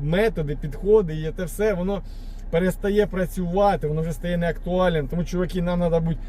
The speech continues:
дуже гнучкими, нам треба це все сидіти,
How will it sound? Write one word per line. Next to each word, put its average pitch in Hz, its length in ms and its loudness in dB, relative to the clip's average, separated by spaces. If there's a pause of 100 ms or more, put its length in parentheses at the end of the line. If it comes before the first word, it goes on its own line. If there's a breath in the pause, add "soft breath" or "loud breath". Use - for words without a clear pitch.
(300 loud breath)
дуже 190 340 6
гнучкими, 175 720 4
нам 156 180 0
треба 156 240 2
це 165 120 -2
все 156 240 2
сидіти, 147 420 -2